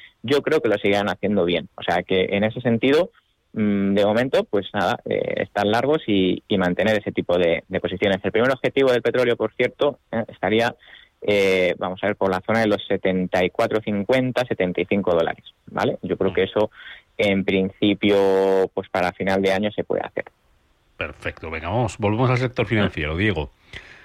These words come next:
Speaker 2: nos dice que está largo en Bankinter, en cuatro con ochenta y ocho, y pregunta que dónde tiene la resistencia.
Speaker 1: Muy bien, pues a ver, eh,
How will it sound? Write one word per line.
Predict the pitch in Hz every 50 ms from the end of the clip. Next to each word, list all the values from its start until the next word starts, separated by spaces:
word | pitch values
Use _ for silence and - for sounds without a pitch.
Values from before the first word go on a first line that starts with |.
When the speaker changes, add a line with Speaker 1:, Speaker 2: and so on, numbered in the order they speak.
| - _ _
Speaker 2:
nos | - 90
dice | 98 107 113
que | 113 117
está | 104 - 123
largo | 117 120 120 123
en | 127 120
Bankinter, | 110 101 90 - 120 113 98 85 - 76 71 82
en | 78 82 82
cuatro | - - 117 127 127 - 135 120
con | - 113 107 98
ochenta | 95 87 - - 95 87 87 82 - - 80
y | 82 95
ocho, | 104 98 - - - - 71 71 82
y | 80 78
pregunta | - - 85 87 98 110 113 147 123
que | - 98
dónde | 90 95 107 123 120 110
tiene | - 110 117 127
la | 117 101
resistencia. | 87 78 - - 80 - - 101 98 87 76 - 71 67 69 71 - _ _ _ _ _ _ _ _ _ _ _ _ _ _ _ - - -
Speaker 1:
Muy | - 127 123 110 98
bien, | 92 98 92 90 101 - _ _
pues | - - 92 92 -
a | 101 92 98
ver, | 95 92 - - -
eh, | - 104 101 101 101 101 101 -